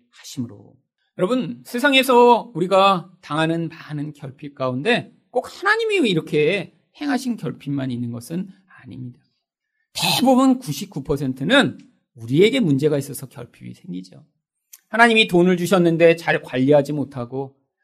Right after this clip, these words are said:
누가 투자하라고 했는데 홈박 가서 다 투자했다가 다 날리고 하나님이 하신 게 아니라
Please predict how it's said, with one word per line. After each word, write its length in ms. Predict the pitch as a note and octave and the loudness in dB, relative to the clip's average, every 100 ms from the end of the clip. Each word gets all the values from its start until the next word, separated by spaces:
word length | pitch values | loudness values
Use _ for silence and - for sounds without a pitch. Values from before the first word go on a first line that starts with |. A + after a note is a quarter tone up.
| _ D#3+ | _ 0
누가 220 | F3+ F#3+ | 4 4
투자하라고 540 | A#3 C4+ C4 B3 A3 | 2 4 6 6 4
했는데 600 | G3+ F#3 F3 G3 D#3+ - _ | 2 2 4 4 2 -2 _
홈박 280 | D4+ - A4 | -14 0 2
가서 220 | C#4 G3 | 4 2
다 120 | E3+ D3 | 0 -2
투자했다가 540 | - A3 G3+ D3+ D3 | 0 0 0 -2 -2
다 120 | - | -6
날리고 520 | A#2+ A#2 A#2 A#2+ G#2+ _ _ _ _ _ | -10 -6 -6 -8 -12 _ _ _ _ _
하나님이 460 | - D#4 D#4+ E4+ D4 | -10 0 2 2 0
하신 220 | A#3 G#3 | 0 2
게 80 | F#3 | 2
아니라 520 | C#3+ C#3 A3+ G3 | 2 4 4 2